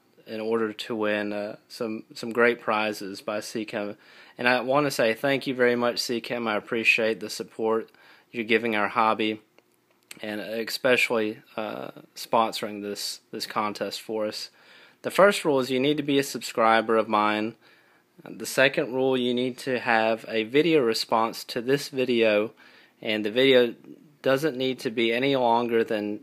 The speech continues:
two or three minutes. If you run a little bit over, that's fine, but try to keep it, uh, you know, short and sweet and kinda get to the point for us.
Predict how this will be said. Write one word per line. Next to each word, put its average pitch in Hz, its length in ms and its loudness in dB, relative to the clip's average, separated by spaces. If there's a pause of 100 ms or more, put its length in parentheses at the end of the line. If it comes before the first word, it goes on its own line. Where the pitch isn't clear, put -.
two 139 240 0
or 123 60 2
three 117 280 -2
minutes. 104 380 -4
If 139 140 -4
you 151 80 2
run 156 160 4
a 151 60 4
little 143 160 0
bit 123 160 2
over, 120 260 4
that's 113 320 0
fine, 117 440 0 (520)
but 110 240 2
try 139 320 4
to 135 220 -6
keep 117 280 -4
it, 110 200 2
uh, 110 360 -8 (720)
you 127 140 -8
know, 98 160 -6
short 131 320 -2
and 113 100 -10
sweet 107 420 -4
and 110 120 -10
kinda 107 220 -6
get 104 160 -6
to - 120 -14
the 101 80 -8
point 104 400 -6
for 107 220 -6
us. - 260 -8